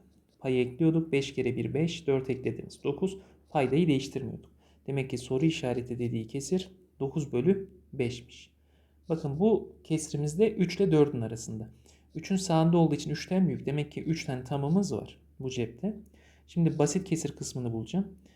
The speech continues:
Kaç parçaya bölmüş? Bir, iki, üç, dört, beş, altı, yedi parçaya bölmüş. Kaçıncı parçayı almış? Üçüncü parçayı.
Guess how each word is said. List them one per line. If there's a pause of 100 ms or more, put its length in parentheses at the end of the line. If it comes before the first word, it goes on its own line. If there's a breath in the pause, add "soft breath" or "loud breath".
(160 soft breath)
Kaç
parçaya
bölmüş?
Bir,
iki,
üç,
dört,
beş,
altı,
yedi
parçaya
bölmüş. (400 soft breath)
Kaçıncı
parçayı
almış? (280)
Üçüncü
parçayı.